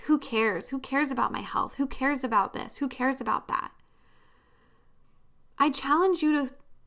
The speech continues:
ask yourself, "Why do I have that perspective on my life? Why do I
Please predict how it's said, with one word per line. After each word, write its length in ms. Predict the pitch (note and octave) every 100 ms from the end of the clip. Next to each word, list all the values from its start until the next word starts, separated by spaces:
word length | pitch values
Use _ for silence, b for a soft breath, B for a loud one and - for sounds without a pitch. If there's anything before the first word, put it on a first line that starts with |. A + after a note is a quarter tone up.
| -
ask 320 | A#3 D4 -
yourself, 360 | D4+ D4 C#4 B3 G3 G#3 _ A3+
"Why 460 | A3 A3 A#3 E4+
do 160 | F4+ E4+
I 140 | C#4+
have 320 | C4 B3 D4
that 160 | C#4 -
perspective 600 | A#3+ A3+ - C4+ - C#4
on 140 | G#3
my 140 | G3+ -
life? 500 | - - - - -
Why 280 | G#3 A3 D4
do 180 | D#4 D4+
I 220 | C#4